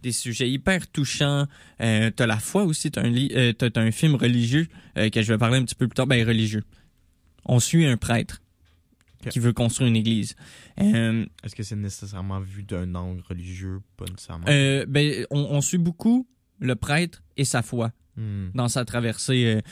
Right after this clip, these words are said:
Speaker 1: ben, en fait, je peux en parler tout de suite, là. C'est, c'est pas plus grave. En fait, ça s'appelle Godland, la terre divine. C'est probablement un des films que je vais aller voir, là. Je vais essayer d'aller en voir, euh, quatre, euh, ou cinq. Euh, fait que Godland, la terre divine de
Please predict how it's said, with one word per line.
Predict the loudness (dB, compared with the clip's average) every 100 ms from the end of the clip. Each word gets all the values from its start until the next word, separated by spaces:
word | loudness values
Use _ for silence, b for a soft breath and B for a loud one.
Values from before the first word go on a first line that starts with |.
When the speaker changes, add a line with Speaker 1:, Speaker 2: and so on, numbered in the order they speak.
| B B
Speaker 1:
ben, | 0
en |
fait, | 2 0
je |
peux | 0
en | 2
parler | 2 2
tout | 0 -4
de | -2
suite, | -2 0
là. | 0
C'est, | 0 0 0
c'est | -2
pas | 0 0
plus | 0
grave. | 0 0
En | 0
fait, | -2
ça | -2 -2
s'appelle | 0 0
Godland, | 2 0 2 2 2
la | 0
terre | 0 -2
divine. | -2 0 2 2 0 B B
C'est |
probablement | -2 0 2
un |
des | 0
films | 0 0
que | 0 0
je |
vais | 0
aller | 0
voir, | 0 -2 0
là. | 0
Je | 0
vais | -2
essayer | -2 0
d'aller | 0 2
en | 0
voir, | 0 0 0
euh, | -2
quatre, | -2 -4 -2
euh, | -2 0
ou | -2
cinq. | 0 2 2 0 -8 B B B B
Euh, | 2 4 4 2 -2 -6 -2
fait | 2
que |
Godland, | 2 2 2 2
la | 2
terre | 0
divine | 2 2 2 4
de | 2